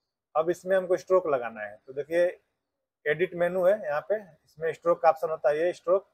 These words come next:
इस पे click करेंगे, two pixel का stroke देंगे हम। और ये color है, तो color को हमको black करेंगे, यहाँ से black कर लेंगे और ओके कर देंगे, फिर से यहाँ पे ओके कर देंगे। देखिए इस पे stroke लग गया। अब photo को हम जहाँ आपको रखना हो move tool से drag करके ले जाएंगे।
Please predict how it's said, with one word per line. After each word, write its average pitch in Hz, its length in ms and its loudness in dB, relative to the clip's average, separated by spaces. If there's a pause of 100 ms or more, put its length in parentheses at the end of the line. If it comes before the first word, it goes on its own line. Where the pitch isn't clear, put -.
(500)
इस 131 100 -20
पे 160 120 -4
click 165 300 -4
करेंगे, 165 280 2
two - 1040 -8
pixel 185 360 0
का 175 100 4
stroke 175 280 0
देंगे 170 180 2
हम। 185 120 -4
और 147 240 -2
ये 165 100 2
color 165 360 4
है, 98 80 -6 (720)
तो 123 100 -12
color 170 280 2
को 170 180 0
हमको 165 180 -6
black 151 260 2
करेंगे, 147 300 0
यहाँ 139 200 2
से 190 160 -20 (140)
black 143 260 -2
कर 143 80 2
लेंगे 156 200 -4
और 135 120 4
ओके 131 200 -4
कर 139 180 -4
देंगे, 147 220 -2 (600)
फिर 156 120 2
से 156 100 0
यहाँ 156 140 8
पे 190 80 0
ओके 147 220 0
कर 120 140 -2
देंगे। 107 200 -12 (320)
देखिए 147 220 2
इस 160 100 -2
पे 190 200 2
stroke 151 280 -2
लग 123 180 -2
गया। 110 180 -4 (760)
अब 151 180 -2
photo 165 220 4
को 180 100 0
हम 208 220 -2 (380)
जहाँ 147 200 2
आपको 160 180 0
रखना 160 260 0
हो 190 220 2 (440)
move 156 260 -6
tool 165 160 -4
से 160 60 -2
drag 156 240 0
करके 151 220 -2
ले 156 120 0
जाएंगे। 156 280 2